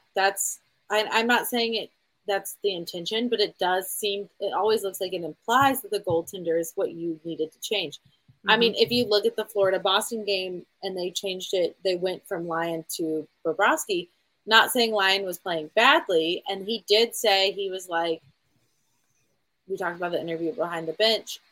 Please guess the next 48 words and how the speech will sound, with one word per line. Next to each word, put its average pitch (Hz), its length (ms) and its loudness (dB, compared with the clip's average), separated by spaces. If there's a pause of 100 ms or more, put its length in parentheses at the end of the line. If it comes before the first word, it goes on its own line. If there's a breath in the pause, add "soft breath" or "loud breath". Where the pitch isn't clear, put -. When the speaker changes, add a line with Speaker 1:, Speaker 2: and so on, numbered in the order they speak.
(120)
Speaker 1:
He 226 220 -8
did 240 280 4
say 190 520 2 (460)
he 190 120 0
has 185 180 2
played 190 260 -2
really 170 260 0
well, 170 480 2
but - 180 -4
we're 160 120 -2
going 170 440 -2
with 160 200 -6
some 156 420 -6
experience 208 1040 -4 (280)
because 185 340 -6
we 196 160 -4
need 170 280 -6
for 175 100 -6
these 180 220 -8
type 190 200 -6
of 185 100 -10
moments, 156 420 -6
we'd 170 180 -4
want 160 180 -4
a 165 40 -4
goalie 208 300 2
like 180 100 -2
that. - 260 -4
And 247 120 2
that 311 140 6
makes 320 200 0
sense 381 240 2
in 302 80 -4
that 208 200 2
case 180 300 -4
because 247 300 -6
Lyon 254 440 2
is 269 240 -2
a 254 100 -6
younger 214 400 0
goaltender. 160 600 -4 (380)
You're 226 160 -4
going 214 260 2
with 254 160 -4
a 254 80 -2
more 220 200 2
experienced 175 540 -6
one. 160 300 -6